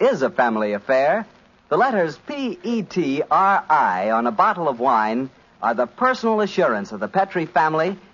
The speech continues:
that every drop of wine in that bottle is good wine. So no matter what type wine you prefer, for any occasion,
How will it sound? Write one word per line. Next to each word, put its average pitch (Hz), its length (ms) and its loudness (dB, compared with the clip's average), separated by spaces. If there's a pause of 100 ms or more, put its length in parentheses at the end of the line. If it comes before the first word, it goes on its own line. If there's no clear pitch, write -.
(120)
that - 120 -4 (160)
every 202 320 0
drop 170 280 0
of 135 120 -4
wine 156 240 0
in 143 100 -2
that 139 180 0
bottle 131 320 2
is 117 160 -2
good 113 320 -2
wine. 82 400 -4 (640)
So 202 100 -4
no 277 140 2
matter 214 240 2
what 196 200 0
type 135 220 0
wine 123 220 2
you 104 80 -4
prefer, 165 760 0 (140)
for 151 100 2
any 180 240 2
occasion, 101 640 -2